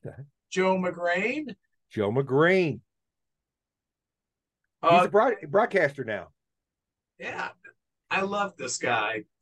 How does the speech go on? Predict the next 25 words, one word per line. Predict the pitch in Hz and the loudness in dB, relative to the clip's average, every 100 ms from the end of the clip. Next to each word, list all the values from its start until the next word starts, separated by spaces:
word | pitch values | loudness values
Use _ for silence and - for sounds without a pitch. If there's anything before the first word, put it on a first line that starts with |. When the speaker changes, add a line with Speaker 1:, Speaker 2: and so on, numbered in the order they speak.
| _ _ - | _ _ -2
Speaker 2:
And | 156 | 0
if | 151 | 0
he | 160 | -2
wouldn't | 151 190 226 | -2 -2 -2
have | - | 2
got | 202 202 - | 4 4 2
hit | 185 170 165 | 0 0 2
by | 160 | 2
a | 156 | 2
fastball | - 160 160 - 147 147 147 - | 0 0 0 -2 -2 0 -2 -4
in | - | -10
the | 160 | -12
temple | - 151 - 139 | -6 -6 -8 -4
by | 135 123 | -4 -2
Mike | 135 143 | -4 -6
Torres, | 156 147 147 147 151 - _ _ _ _ | -6 0 2 2 0 -4 _ _ _ _
he | - 190 | -2 0
was | 180 170 156 - - | 0 -2 -4 -8 -4
on | 165 | -4
the | 160 | -2
verge | 156 156 151 | 0 -2 -2
of | |
being | 151 147 | -6 -4
an | 143 | -2
all-star. | 139 143 - 143 143 | -2 -2 -2 -2 -4